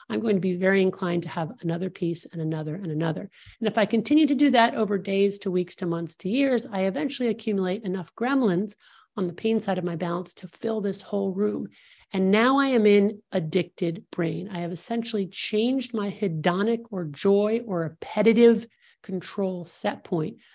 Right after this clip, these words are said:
so that now I need to keep eating more chocolate in more potent forms, not to feel the joy of chocolate, but just to level the balance and feel normal. And importantly, when I'm not eating chocolate, I'm walking around with the balance tilted to the side of pain. I'm in the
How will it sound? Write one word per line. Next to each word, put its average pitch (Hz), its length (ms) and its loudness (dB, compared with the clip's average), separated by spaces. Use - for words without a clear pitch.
so - 140 -8
that 190 140 2
now 240 260 6
I 302 80 8
need 262 140 8
to 220 80 2
keep 254 340 -4
eating 202 300 6
more 214 180 4
chocolate 190 480 -2
in 196 140 -2
more 175 160 -4
potent 214 340 -2
forms, 190 480 2
not 196 240 -4
to - 80 -10
feel 214 480 2
the 185 140 -2
joy 170 320 4
of 160 80 -6
chocolate, 254 500 -2
but - 140 -12
just - 340 -4
to 202 100 -8
level 165 300 -4
the 165 140 -8
balance 160 480 -10
and 175 100 -10
feel 160 220 -4
normal. 190 520 0
And 190 60 -4
importantly, 196 520 0
when 165 140 0
I'm 160 160 0
not 233 220 2
eating 202 240 2
chocolate, 170 400 -4
I'm 165 160 -4
walking 165 340 -4
around 165 280 -2
with 175 140 -12
the 180 40 -14
balance 160 440 -10
tilted 175 380 -8
to 185 80 -8
the 185 80 -6
side 160 260 -6
of 170 100 -8
pain. 160 240 -2
I'm 160 160 0
in 165 180 2
the 165 200 2